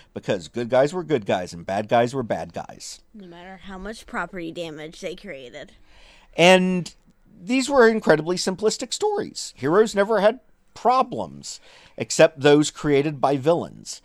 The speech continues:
Speaker 1: And, yeah, I mean, a lot of their characters were beloved, but the stories weren't great. Now, by the nineteen seventies,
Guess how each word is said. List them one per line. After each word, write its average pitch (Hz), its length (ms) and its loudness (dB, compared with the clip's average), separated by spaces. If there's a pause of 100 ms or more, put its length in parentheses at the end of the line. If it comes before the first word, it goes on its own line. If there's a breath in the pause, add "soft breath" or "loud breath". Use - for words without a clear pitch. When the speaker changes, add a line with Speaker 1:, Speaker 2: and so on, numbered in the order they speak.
(600 soft breath)
Speaker 1:
And, 120 880 -2 (1200)
yeah, 240 680 4
I 165 80 6
mean, 247 220 -4
a 214 60 0
lot 220 200 0
of 247 80 0
their 208 140 2
characters 190 680 -6 (140)
were 147 180 0
beloved, 131 760 -2 (640 soft breath)
but 220 380 6 (140)
the 226 120 0
stories 202 580 0
weren't 123 540 -8
great. - 560 -10 (960 soft breath)
Now, 123 600 2 (500)
by 139 160 8
the 143 120 0
nineteen 139 400 -4
seventies, 131 800 0